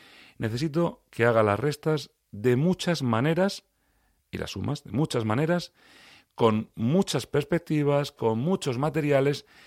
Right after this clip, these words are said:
y no que haga suma, resta, multiplicaciones, divisiones, em, em, eh, factorizaciones, eh, logaritmos, muchísimas cosas distintas pocas veces, sino que haga muchas, muchas sumas y muchas restas.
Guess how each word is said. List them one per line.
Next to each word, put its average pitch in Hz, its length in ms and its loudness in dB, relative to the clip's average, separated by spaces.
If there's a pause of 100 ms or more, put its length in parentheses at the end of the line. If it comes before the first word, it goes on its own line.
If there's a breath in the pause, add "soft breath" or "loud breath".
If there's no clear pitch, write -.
(440 loud breath)
y 147 220 2
no 180 340 4
que 156 200 2
haga 165 340 4 (140)
suma, 156 340 2
resta, 143 300 0
multiplicaciones, 135 400 -2
divisiones, 135 400 0 (180 loud breath)
em, 127 340 0
em, 123 520 0
eh, 82 240 -8
factorizaciones, 139 1000 2 (220 loud breath)
eh, 123 280 0
logaritmos, 139 600 2 (220)
muchísimas 160 1000 0
cosas 139 420 -2
distintas 131 680 -4
pocas 135 340 0
veces, 95 300 -6
sino 123 180 -6
que 175 60 -2
haga 208 160 0
muchas, 156 420 0
muchas 147 320 -6
sumas 165 300 -8
y 117 40 -4
muchas 120 240 -4
restas. - 400 -10